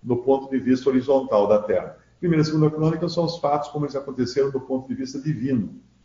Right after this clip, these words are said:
E quando você lê, você percebe que tem uma diferença na maneira como Deus enxerga as coisas. Então, em Hebreus, de-, é Deus enxergando as coisas,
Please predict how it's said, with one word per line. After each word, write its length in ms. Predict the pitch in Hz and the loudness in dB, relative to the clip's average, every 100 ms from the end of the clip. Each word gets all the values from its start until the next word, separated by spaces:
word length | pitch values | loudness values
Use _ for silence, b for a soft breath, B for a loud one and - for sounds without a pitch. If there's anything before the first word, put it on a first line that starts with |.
| - | -16
E 60 | - | -6
quando 200 | 190 190 | -2 0
você 280 | 165 - 113 | 0 0 2
lê, 180 | 165 | 2
você 240 | 170 120 151 | 2 0 -4
percebe 460 | 196 185 - - | -4 -4 -2 -4
que 60 | - | 0
tem 100 | 135 | 0
uma 100 | 117 | 0
diferença 640 | - 110 110 104 - 87 - _ _ _ 107 | -2 0 0 -2 -6 -16 -20 _ _ _ -2
na 80 | |
maneira 360 | 110 107 123 123 | 0 2 2 0
como 200 | 127 127 | 0 -2
Deus 380 | 98 165 139 135 | 2 4 4 2
enxerga 460 | 120 - 107 98 | -2 2 2 2
as 100 | 90 | -2
coisas. 460 | - 85 78 80 110 | -6 -6 -6 -8 -8
Então, 260 | 110 127 135 | -6 -2 0
em 60 | |
Hebreus, 600 | 123 95 123 139 - - b b _ - | -2 2 2 2 0 -12 b b _ -4
de-, 160 | 113 - | -2 0
é 100 | 101 | -2
Deus 440 | - 147 165 156 | 2 2 2 0
enxergando 920 | 160 - 143 104 92 151 196 156 101 | 0 2 4 4 2 0 2 2 0
as 100 | - | 0
coisas, 640 | - 90 80 - - - | -2 -2 -2 -4 -16 -20